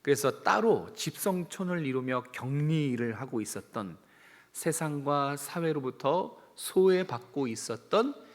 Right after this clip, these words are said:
불치병을 걸린 나병 환자 열 명을 이제 거기서 만납니다. 이 나병 환자 열 명은 예수님을 소문으로 듣고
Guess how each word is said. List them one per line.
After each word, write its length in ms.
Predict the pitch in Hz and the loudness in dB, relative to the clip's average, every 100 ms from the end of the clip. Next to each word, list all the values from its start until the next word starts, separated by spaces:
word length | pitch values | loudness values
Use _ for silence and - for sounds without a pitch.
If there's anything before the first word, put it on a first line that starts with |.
| - _ | -20 _
불치병을 640 | 165 151 165 - 160 147 | -4 0 -2 0 2 2
걸린 460 | 120 110 123 214 262 - - _ | 2 2 2 2 -2 -10 -20 _
나병 340 | 92 110 107 | 0 0 0
환자 400 | 101 95 107 98 | -2 -2 -2 0
열 200 | 101 151 | 4 6
명을 420 | 165 160 127 85 - - - _ | 6 6 4 -2 -10 -20 -20 _
이제 100 | - | -12
거기서 720 | - 120 113 - 117 160 190 - - - _ | -6 -4 -4 0 0 0 -4 -16 -20 -20 _
만납니다. 720 | - 107 101 85 82 - - - _ _ - - - - - - - | -8 -6 -6 -10 -12 -12 -14 -20 _ _ -20 -18 -18 -18 -18 -20 -2
이 140 | 196 208 | 2 8
나병 340 | 175 165 196 | 8 8 6
환자 500 | 190 180 170 185 180 | 6 4 4 4 4
열 160 | 135 131 | 2 0
명은 540 | 135 143 214 107 78 - - _ _ - | 2 6 4 4 -4 -12 -20 _ _ 2
예수님을 680 | 170 170 185 185 180 160 - | 2 4 -2 0 -2 -4 -8
소문으로 680 | - - 247 240 220 214 180 | -6 -4 -4 -2 2 2 2
듣고 720 | 139 - 127 170 247 - | -2 -2 2 2 -2 -12